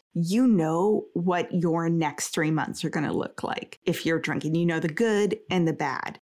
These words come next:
And you have no idea what it would be like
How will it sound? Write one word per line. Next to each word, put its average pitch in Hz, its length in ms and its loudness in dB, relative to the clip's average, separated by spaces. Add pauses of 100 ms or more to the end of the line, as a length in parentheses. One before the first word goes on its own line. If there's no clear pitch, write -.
And 190 260 2
you 196 220 2
have 226 260 0
no 180 380 4
idea 180 800 -2 (140)
what 175 280 -2
it - 140 2
would 165 160 0
be 185 180 2
like - 540 -2